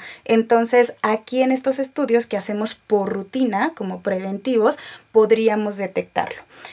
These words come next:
¿Y por qué también es importante el virus de papiloma humano? Existen dos serotipos del virus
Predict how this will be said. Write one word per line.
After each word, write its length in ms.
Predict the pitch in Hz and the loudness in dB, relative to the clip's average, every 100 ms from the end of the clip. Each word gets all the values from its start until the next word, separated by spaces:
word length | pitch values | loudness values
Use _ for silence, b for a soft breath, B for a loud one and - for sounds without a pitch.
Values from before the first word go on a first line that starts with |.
| B - | B 0
¿Y 220 | 269 262 _ | 0 0 _
por 240 | - 240 254 | 4 4 4
qué 100 | 311 | 0
también 260 | 311 294 285 | 0 2 2
es 120 | 269 | 2
importante 460 | 262 226 226 226 | 0 -2 -4 -4
el 60 | 240 | 0
virus 180 | 240 240 | 2 2
de 80 | 233 | 0
papiloma 520 | 214 214 220 226 233 | -4 -4 0 0 0
humano? 400 | 254 269 233 262 B B | 2 2 0 -2 B B
Existen 540 | 262 262 294 - 302 | 0 0 -2 0 2
dos 160 | 269 269 | 4 2
serotipos 880 | - 277 247 - 285 - 220 359 - | 0 2 0 0 -6 0 0 0 -4
del 340 | 226 208 208 | -4 -2 -2
virus 360 | 214 247 240 277 | -4 0 0 -2